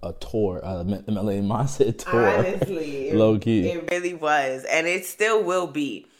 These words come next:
Speaker 2: But just the way that I was able to pivot and you were able to help me pivot, like, that's definitely my highlight of the week, because there were times where I felt like we were so far away from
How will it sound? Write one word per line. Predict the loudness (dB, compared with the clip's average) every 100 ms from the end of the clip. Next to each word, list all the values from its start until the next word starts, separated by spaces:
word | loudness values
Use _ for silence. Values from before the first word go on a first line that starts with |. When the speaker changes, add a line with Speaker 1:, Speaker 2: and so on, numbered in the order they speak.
| _ -20 -4
Speaker 2:
But | 0 0 -2 -6
just | -6 -2
the | -2
way | 0 0
that | 0 -4 -4 -4
I | -4 -2
was | -4
able | -6 -8
to | -12 -16
pivot | -8 -6 -4 -4
and | -4
you | -6
were | -8
able | -8 -10
to | -12
help | -8 -8 -8
me | -12
pivot, | -10 -10 -10 -12 -12 -14
like, | -14 -16 -18
that's | -16 -16
definitely | -10 -10 -10 -12 -10 -12
my | -12
highlight | -14 -14 -14 -12 -14
of | -14
the | -14
week, | -16 -20 -20
because | -20 -14 -14 -12
there | -10
were | -10
times | -8 -8 -8 -8
where | -10
I | -10 -12 -18 -20 -20 -16 -6
felt | -4
like | -4 -6
we | -8 -8
were | -6
so | -6 -4 -6
far | -4 -2 -2 -2
away | -4 -6 -10
from | -12 -16